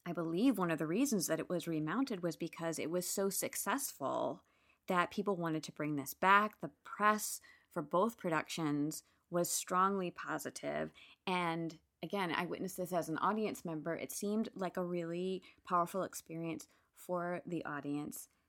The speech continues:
the community, and the artists involved. So before we talk about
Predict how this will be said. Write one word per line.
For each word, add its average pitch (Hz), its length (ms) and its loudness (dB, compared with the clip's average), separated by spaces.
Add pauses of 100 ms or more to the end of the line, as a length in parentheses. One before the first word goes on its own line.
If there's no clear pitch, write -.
(120)
the 170 60 -4
community, 156 720 -4 (380)
and 185 260 -2
the 160 120 -6
artists 151 680 -6 (120)
involved. 156 680 -2 (220)
So 185 120 -4
before 180 320 -2
we 254 140 0
talk 185 380 -4
about 156 600 -4